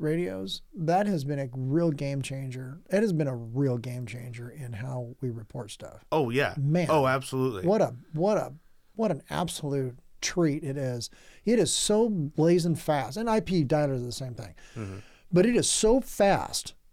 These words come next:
Speaker 2: Yep.
Speaker 1: It is so fast, in fact, that, that I made some programming changes so that when my inspectors are testing, they can watch a point on the graphics system,
Speaker 2: Mm-hmm.
Speaker 1: put the system in, p-, fire the system off, let it go through to the radio,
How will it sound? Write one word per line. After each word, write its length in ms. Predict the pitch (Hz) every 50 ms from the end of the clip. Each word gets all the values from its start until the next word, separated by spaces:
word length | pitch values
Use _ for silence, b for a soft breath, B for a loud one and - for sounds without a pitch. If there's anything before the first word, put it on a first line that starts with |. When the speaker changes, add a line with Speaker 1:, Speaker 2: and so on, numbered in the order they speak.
| - -
Speaker 2:
Yep. 180 | 123 147 - -
Speaker 1:
It 100 | - 180
is 100 | 185 160
so 300 | - - - 254 294 320
fast, 580 | 294 - - 233 208 202 180 - - - - -
in 120 | 147 147
fact, 340 | 131 - 156 135 135 131 -
that, 240 | 156 143 151 165 - -
that 180 | 170 156 143 151
I 140 | 165 196 202
made 360 | 202 185 170 165 160 147 -
some 140 | - 147 127
programming 440 | 160 175 185 185 165 143 135 131
changes 380 | 113 - 143 139 127 131 131 127
so 160 | - - 165 135
that 280 | 143 139 131 147 - -
when 200 | - 151 151 147
my 160 | 151 170 214 247
inspectors 460 | 247 - - - 185 - - 165 139
are 60 | 131
testing, 560 | 123 - 139 139 156 - - - - 71 101 - - _ - b b b b b b b b b b b b b b b _ -
they 180 | 170 175 196 185
can 320 | - 214 170 151 139 139
watch 320 | 147 143 156 165 190 170 -
a 40 | 151
point 420 | - - 170 170 170 170 156 - - -
on 160 | 147 143 139
the 60 | 131
graphics 460 | 120 139 139 151 156 - 139 120 -
system, 520 | - - 127 110 - - 110 107 101 110 - - _ - - - 113
Speaker 2:
Mm-hmm. 160 | 104 104 117 - - -
Speaker 1:
put 220 | - 190 208 208
the 60 | - 175
system 380 | - - 165 - - 170 156
in, 240 | 143 139 135 - - - _ _ -
p-, 100 | - -
fire 260 | 185 - 180 196 240 247
the 100 | 247 175
system 280 | - 185 170 175 151
off, 320 | 131 - - - - _ _ _ _ _ - - - -
let 200 | 151 151 170 185
it 100 | 214 196
go 140 | 170 190 185
through 180 | 180 - 175 165
to 40 |
the 120 | 156 165 151
radio, 480 | 147 131 131 127 135 131 131 151 175